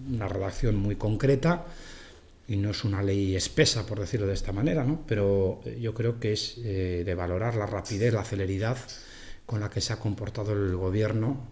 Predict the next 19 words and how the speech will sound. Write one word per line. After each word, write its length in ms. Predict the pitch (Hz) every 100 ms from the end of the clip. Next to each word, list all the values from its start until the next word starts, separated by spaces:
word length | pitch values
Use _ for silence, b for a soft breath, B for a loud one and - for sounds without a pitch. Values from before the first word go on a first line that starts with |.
| -
que 260 | - 98 -
en 140 | 123 98
apenas 540 | 98 139 127 - 113
veinte 400 | 151 156 135 120
días 560 | 113 110 139 - - b b b b b b b b - - - - - -
un 200 | 156 -
primer 380 | 147 131 139
compromiso 580 | 135 123 113 110 110 -
del 140 | 107 95
presidente 500 | 101 107 104 104 104
lo 140 | 101
ha 80 | -
convertido 540 | 110 98 107 123 101
ya 220 | 92 95 - B B B B B B -
en 140 | - 98
un 140 | 98
anteproyecto 720 | 101 90 90 90 85 85 -
de 100 | 85
ley. 220 | 80 82